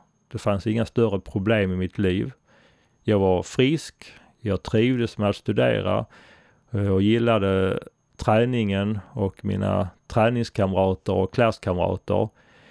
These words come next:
Jag hade väl en positiv framtidstro,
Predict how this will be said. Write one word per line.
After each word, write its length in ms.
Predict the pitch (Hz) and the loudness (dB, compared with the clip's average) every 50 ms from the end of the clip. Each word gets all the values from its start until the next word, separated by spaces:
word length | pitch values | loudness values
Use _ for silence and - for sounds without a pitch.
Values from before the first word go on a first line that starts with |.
| - - _ _ | -20 -20 _ _
Jag 140 | - 107 104 | -2 0 2
hade 520 | 110 117 120 113 120 117 117 117 113 110 98 | 2 2 2 4 4 4 4 4 2 0 -4
väl 300 | 113 117 110 113 117 117 | -6 -8 -6 -2 0 2
en 140 | 117 117 117 - _ _ _ | 2 2 0 -4 _ _ _
positiv 520 | - 143 135 - - 110 - - 110 107 | 2 2 2 2 0 -2 0 2 2 2
framtidstro, 1000 | - - - 117 120 131 135 - - 135 113 104 - - - 101 95 98 104 110 | 2 2 4 4 4 2 0 0 0 0 0 0 -4 -2 0 0 2 2 0 -2